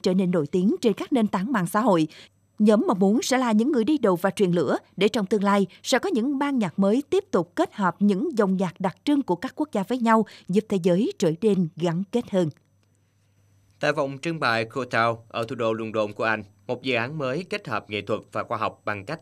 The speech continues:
Speaker 2: đeo thiết bị hiển thị tín hiệu từ não lên màn hình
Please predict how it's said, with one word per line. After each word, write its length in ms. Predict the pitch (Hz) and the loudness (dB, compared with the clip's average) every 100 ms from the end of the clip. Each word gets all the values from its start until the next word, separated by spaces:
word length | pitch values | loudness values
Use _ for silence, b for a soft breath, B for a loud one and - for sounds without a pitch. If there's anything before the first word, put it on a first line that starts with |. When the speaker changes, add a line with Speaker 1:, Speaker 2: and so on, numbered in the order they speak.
| - | -6
Speaker 2:
đeo 160 | 117 | -6
thiết 180 | 107 180 | -6 -8
bị 220 | 113 95 | -6 -6
hiển 200 | 92 98 | -6 -10
thị 260 | - 101 92 | -8 -6 -6
tín 180 | 127 175 | -8 -6
hiệu 280 | 123 98 92 | -4 -4 -6
từ 120 | 104 | -8
não 320 | 95 87 147 | -6 -6 -6
lên 180 | 185 131 | -6 -8
màn 140 | 107 101 | -8 -6
hình 200 | 104 | -8